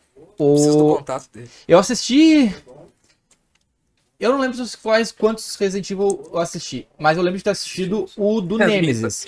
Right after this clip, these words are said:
Speaker 2: o que o Nemesis aparece. O que o Nemesis aparece não é o personagem principal. Aquela é pra ser a Jill?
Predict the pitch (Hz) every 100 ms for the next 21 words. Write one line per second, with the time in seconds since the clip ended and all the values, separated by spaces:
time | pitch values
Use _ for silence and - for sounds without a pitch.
0 | - - 311 330 339 349 - 185 160 120
1 | - - _ _ _ _ _ _ _ -
2 | 147 170 175 208 202 202 208 214 190 208
3 | 208 226 226 233 233 220 202 214 220 196
4 | 196 160 123 _ _ _ _ _ _ _
5 | _ - 202 240 208 226 240 196 143 226